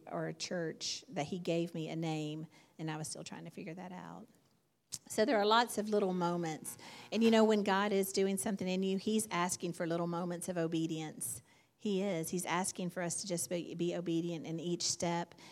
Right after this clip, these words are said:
and they're little steps, and they're small steps, and they seem like not that significant. But I think every act of obedience unlocks another measure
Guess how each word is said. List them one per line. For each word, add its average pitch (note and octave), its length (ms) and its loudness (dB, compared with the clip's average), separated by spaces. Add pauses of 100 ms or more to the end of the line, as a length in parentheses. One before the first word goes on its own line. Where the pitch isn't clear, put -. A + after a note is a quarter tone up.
(100)
and F3 120 4
they're D#3+ 120 6
little E3+ 260 4
steps, F3+ 520 -2
and D#3+ 140 -4
they're E3 100 -4
small F3 420 -2
steps, F3 400 -2
and F3 80 -2
they D#3+ 100 -2
seem E3+ 340 -2
like D#3+ 200 -2
not F3 220 -4
that - 180 -4
significant. F3+ 680 -4 (320)
But E3+ 80 2
I E3+ 80 4
think F#3+ 260 0
every F3 340 2
act E3+ 260 0
of F#3 80 -4
obedience E3 640 -2
unlocks E3 520 -4
another E3+ 320 -4
measure D#3+ 540 -6